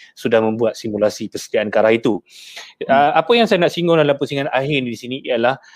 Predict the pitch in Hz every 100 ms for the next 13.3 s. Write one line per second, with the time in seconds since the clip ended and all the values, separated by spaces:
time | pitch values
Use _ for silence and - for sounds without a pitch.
0 | - - 151 156 160 160 151 151 - -
1 | - 151 226 196 170 151 156 151 147 143
2 | 135 123 120 110 117 - 117 127 151 -
3 | _ _ _ - 143 185 196 160 143 135
4 | - 135 127 139 151 135 127 139 - -
5 | _ _ - 120 123 123 127 123 143 117
6 | 104 - 131 123 160 135 123 117 117 123
7 | 117 117 113 113 104 110 - 92 - _
8 | _ _ _ _ _ - 127 123 135 120
9 | 127 147 135 123 151 143 127 120 123 117
10 | 117 120 117 117 104 - _ _ _ -
11 | 139 143 139 131 123 120 127 113 131 120
12 | - 113 117 113 110 117 113 113 107 -
13 | 165 -